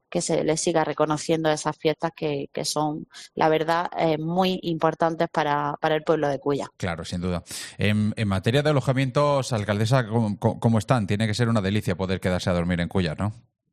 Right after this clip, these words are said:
Speaker 1: Pues a ver, yo, eh, ahora mismo estamos trabajando para poder elaborar una, un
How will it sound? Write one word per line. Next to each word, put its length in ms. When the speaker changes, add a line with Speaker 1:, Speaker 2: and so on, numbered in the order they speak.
Speaker 1:
Pues 160
a 80
ver, 180
yo, 300
eh, 340
ahora 200
mismo 280
estamos 540
trabajando 560
para 200
poder 320
elaborar 560
una, 800
un 560